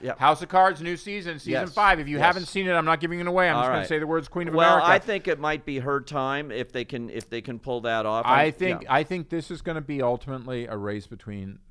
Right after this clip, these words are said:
Speaker 2: A Handmaid's Tale, Elizabeth Moss,
Speaker 1: Yeah.
Speaker 2: and Carrie Coon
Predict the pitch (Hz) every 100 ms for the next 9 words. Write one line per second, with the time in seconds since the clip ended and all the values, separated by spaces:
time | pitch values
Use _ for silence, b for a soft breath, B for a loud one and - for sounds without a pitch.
0 | - 90 107 123 131 123 107 - 117 117
1 | 110 107 95 98 101 131 117 101 95 95
2 | - 104 73 b b _ 95 98 98 -
3 | 117 123 131 131 127 127 139